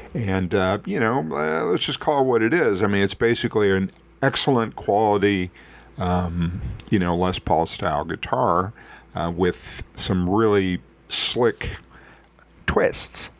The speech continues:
For those of you who know who Alex Skolnick is, he did, uh, have a few years, I re-, recall, he was, uh,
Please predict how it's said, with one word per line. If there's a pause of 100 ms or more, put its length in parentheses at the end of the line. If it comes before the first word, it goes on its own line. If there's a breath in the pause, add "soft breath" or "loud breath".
(840)
For
those
of
you
who
know
who
Alex
Skolnick
is,
he
did,
uh,
have
a
few
years,
I
re-,
recall,
he
was,
uh,